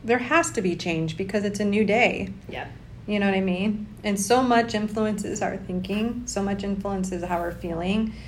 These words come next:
Speaker 1: And a lot of times it's very basic things, too. Did that person get a good night's sleep? <laughs>
Speaker 2: It really is.
Speaker 1: You know what I mean?
Speaker 2: Yeah.
Speaker 1: Are they hydrating? Like, what is it?
Speaker 2: <laughs> Did they need a nap?
Speaker 1: Right?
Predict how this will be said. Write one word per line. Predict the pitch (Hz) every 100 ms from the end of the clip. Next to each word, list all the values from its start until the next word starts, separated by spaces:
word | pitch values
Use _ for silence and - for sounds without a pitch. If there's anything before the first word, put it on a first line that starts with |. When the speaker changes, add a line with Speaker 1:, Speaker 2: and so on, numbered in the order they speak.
| - - -
Speaker 1:
And | - 190 185 185 - - - -
a |
lot | 196 208
of | 247
times | 247 226
it's | 180
very | 165 190 190
basic | 185 180 185 170 -
things, | 175 165 160
too. | - 175 156 156 160 -
Did | -
that | 190 185
person | 196 196 208
get | 233
a | 277
good | 220
night's | 220 254 - -
sleep? | 208 226 240 226
<laughs> | 269 - - - - - - -
Speaker 2:
It | 247 226
really | 311 262 214
is. | 214 190 254
Speaker 1:
You |
know | 247
what | 269
I | 269
mean? | 277
Speaker 2:
Yeah. | 233 - - - - - -
Speaker 1:
Are | 220
they | 220
hydrating? | 220 214 220 240 240 247 269
Like, | - 302 -
what | 233 233
is | 311 -
it? | 247 - 220 -
Speaker 2:
<laughs> |
Did | 240
they | 220
need | 233
a |
nap? | 233 208 220 285 339 -
Speaker 1:
Right? | - - 320 359 -